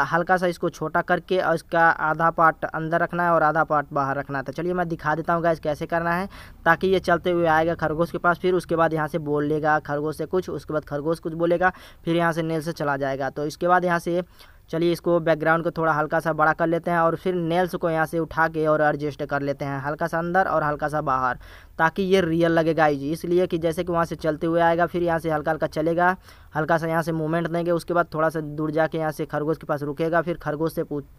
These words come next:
कुछ पूछेगा गाइस, फिर उसके बाद खरगोश बोलेगा। तो इस तरह से मेरा ये सीन होने वाला है गाइस। तो आप लोग भी इसी तरह से आप लोग बना सकते हैं, किसी भी एनिमल के ऊपर आप लोग कार्टून वीडियो इसी तरह से बना सकते हैं। तो यहाँ पर देख सकते हैं, जो कि यहाँ से आप यहाँ से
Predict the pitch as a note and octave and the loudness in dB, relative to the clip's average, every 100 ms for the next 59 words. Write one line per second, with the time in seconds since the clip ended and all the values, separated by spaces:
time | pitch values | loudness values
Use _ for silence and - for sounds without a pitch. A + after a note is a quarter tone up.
0 | - C#3+ - D3 D#3+ E3+ E3+ F3+ F#3+ - | -10 -10 -6 -4 -2 0 2 2 0 -12
1 | - - - F3+ E3+ F3 - D#3+ D3 D3 | -20 -8 0 0 4 2 2 -2 0 0
2 | D3+ C#3+ C3+ B2+ A2+ - - - - F3 | 0 -2 -2 -4 -8 -12 -16 -10 -2 0
3 | F3+ F#3+ F3+ F#3+ F3+ E3+ E3 D#3+ E3 E3 | 2 2 2 0 2 2 2 0 0 -2
4 | D#3 D#3+ F3+ F3 F3 E3+ F3 F3 F3+ D#3+ | 0 2 4 6 6 6 2 2 0 2
5 | E3+ E3+ E3 D#3+ F3 F3+ D#3+ E3 D3+ D#3 | 4 2 2 0 -2 0 0 0 0 0
6 | D#3 D3 - - D3+ D3+ D#3 E3 F3 E3+ | -2 -6 -14 -12 -2 2 2 0 -4 -4
7 | F3+ F3 F3+ E3+ D3 D#3 D#3+ D#3+ D3 D#3 | -4 -2 -2 -2 -2 -2 -2 -2 -2 0
8 | C#3+ D3 D3+ C#3+ D3 D3+ D3 D3 C#3+ D3+ | 0 -2 -4 -4 -4 -6 -4 -6 -6 -6
9 | D3 C#3+ D#3 C#3 C3 C3+ - C3 B2 B2 | -4 -4 -4 -4 -4 -8 -10 -8 -8 -10
10 | - - - - - - - - - - | -18 -20 -20 -20 -20 -20 -20 -20 -20 -20
11 | - - E3 E3+ F3+ F3 F#3 F#3 F#3+ F#3 | -20 -2 4 4 6 2 0 -2 0 0
12 | F3+ F#3 F3+ E3+ E3 E3+ D#3 D#3 D#3 D3+ | 0 0 0 2 2 2 2 2 0 -2
13 | D3 | -2